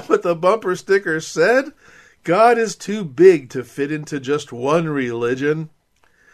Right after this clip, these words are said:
In his book, More Than a Carpenter, Josh McDowell asked a great question. "Why is it that you can talk about God and nobody gets upset, but as soon as you mention Jesus, people so often want to stop the conversation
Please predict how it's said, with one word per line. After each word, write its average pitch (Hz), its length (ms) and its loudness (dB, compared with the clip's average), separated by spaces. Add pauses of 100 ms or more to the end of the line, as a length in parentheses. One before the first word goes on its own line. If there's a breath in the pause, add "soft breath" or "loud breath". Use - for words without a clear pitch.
(200 soft breath)
In 170 120 -6
his 185 240 2
book, 147 360 -2
More 156 280 2
Than 160 160 -2
a 165 80 -2
Carpenter, 160 720 -2 (260 loud breath)
Josh 175 400 2
McDowell 175 640 2
asked 175 260 -2
a 156 80 2
great 170 460 0
question. 151 760 0 (440 soft breath)
"Why 190 280 -4
is 147 280 -6
it 151 200 -4
that 147 200 -4
you 160 140 -10
can 131 180 -10
talk 170 300 -4
about 143 320 -4
God 151 420 0
and 120 160 -6
nobody 151 340 -4
gets 160 280 -4
upset, 156 480 -6 (360 loud breath)
but 160 140 4
as 196 160 2
soon 220 380 -6
as 240 180 -4
you 240 100 -2
mention 208 640 -4
Jesus, 131 760 -4 (260 loud breath)
people 180 400 -6
so 165 320 -2
often 143 400 -4
want 151 220 -4
to 160 40 -4
stop 160 540 -4
the 139 100 -8
conversation 208 1080 -6